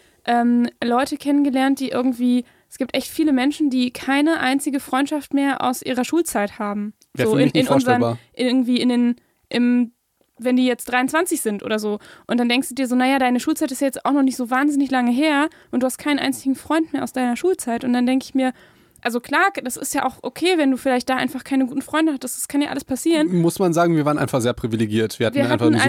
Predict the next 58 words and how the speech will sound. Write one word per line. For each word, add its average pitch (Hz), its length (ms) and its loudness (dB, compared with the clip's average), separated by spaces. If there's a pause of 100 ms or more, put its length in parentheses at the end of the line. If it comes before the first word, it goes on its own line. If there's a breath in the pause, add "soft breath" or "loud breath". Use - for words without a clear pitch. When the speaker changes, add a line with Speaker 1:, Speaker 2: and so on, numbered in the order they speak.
(100)
Speaker 1:
einfach 285 60 2
Speaker 2:
Stufe. 262 180 -2
Speaker 1:
super 349 360 2
Glück, 285 280 0
Speaker 2:
Ja. 226 100 -2
Speaker 1:
dass, 302 260 -2
dass 269 260 -4
wir 285 120 0
da 269 200 0
auch 269 160 -4
viele 294 460 0
w-, 254 280 -8
wirklich 311 380 -4
tiefe - 240 -4
Freundschaften 320 420 -2
geschlossen 233 400 -4
haben. 240 260 0 (600 loud breath)
Und 254 360 2 (760)
so, 262 440 -2 (280)
also 254 200 -4 (100)
solche 269 400 -2
Freunde, 330 340 2 (180)
wie 277 120 0
ich 269 80 -4
in 269 80 0
der 254 100 2
Schulzeit 330 540 -2 (480 soft breath)
gefunden 285 760 -2
habe, 285 460 0 (640 soft breath)
es 254 160 -6
ist - 180 -8
tatsächlich, 254 640 -4
es - 160 -6
wird 254 120 -4
immer 269 200 0
schwerer, 339 320 0
je 247 120 0
älter 226 240 -4
man 220 220 -4
wird, 220 120 -6
sowas 226 300 -6
wiederzufinden 233 720 -2
Speaker 2:
Eben. 208 100 -10
Speaker 1:
halt, 220 220 -4
Speaker 2:
Eben. 170 120 2
Speaker 1:
ne? 247 120 2
Speaker 2:
Und - 260 -2
ich - 160 -4
hab - 140 -4
es 185 120 -4
halt, 175 200 0
das - 160 -2
war 156 100 2
vielleicht 151 320 -2
auch 143 60 0
nochmal 147 240 0
das - 180 -4
Reframing, 151 600 0